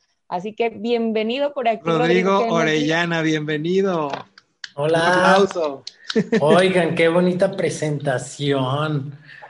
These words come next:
Speaker 3: Cuánta expectativa. <laughs>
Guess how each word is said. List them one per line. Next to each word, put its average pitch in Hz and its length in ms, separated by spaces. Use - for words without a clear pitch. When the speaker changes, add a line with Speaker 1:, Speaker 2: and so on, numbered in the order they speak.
Speaker 3:
Cuánta 165 380
expectativa. 170 1600
<laughs> 175 600